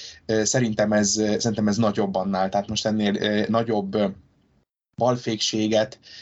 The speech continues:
ö, nem nagyon tudnék mondani, vagy böszmeséget, hogy ezzel a, ezzel a, ö, hí-, hírhedt magyar szófordulattal éljek. A harmadik dolog, hogy, ö, nagyjából ugyanott tartunk, mint nyár elején. Ö,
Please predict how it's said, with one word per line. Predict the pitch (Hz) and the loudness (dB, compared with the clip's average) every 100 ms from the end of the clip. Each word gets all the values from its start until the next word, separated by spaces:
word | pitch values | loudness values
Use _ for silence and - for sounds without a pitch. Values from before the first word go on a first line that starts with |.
| - | -16
ö, | - 101 | -6 0
nem | 110 | 2
nagyon | 107 101 98 | 4 2 2
tudnék | 98 101 95 | 0 0 2
mondani, | 98 101 101 123 143 131 - - - - | 0 2 2 0 -2 -6 -18 -20 -20 -8
vagy | 95 | -6
böszmeséget, | 98 110 - 104 - 107 110 127 | -2 -2 -2 -4 -2 0 0 0
hogy | 107 101 | -2 -2
ezzel | 101 101 98 | -2 0 2
a, | 98 98 - _ - | 2 0 -8 _ -14
ezzel | 107 98 101 | -10 -6 -2
a, | 98 98 104 | 0 -2 -4
ö, | 101 98 | -6 -4
hí-, | 104 107 | -4 -4
hírhedt | 110 113 101 - | -2 -2 -2 -2
magyar | 107 101 | 0 0
szófordulattal | - 110 - 107 101 - 110 - | -2 -4 -2 -2 -2 -4 -6 -4
éljek. | 123 139 156 - - - - - - - - - _ _ _ _ - | 0 0 0 -6 -20 -18 -16 -14 -16 -16 -18 -20 _ _ _ _ -8
A | - | 0
harmadik | 170 156 156 | 0 0 -2
dolog, | 156 156 | 0 0
hogy, | 151 139 | 0 0
ö, | 143 139 | 2 2
nagyjából | 139 147 147 147 | 0 0 2 2
ugyanott | 165 127 117 | 0 0 0
tartunk, | 117 117 113 | 0 -2 -4
mint | 113 | -4
nyár | 113 110 110 | 0 2 2
elején. | 110 113 123 151 180 - | 2 2 2 0 -2 -2
Ö, | 131 117 120 | 0 2 2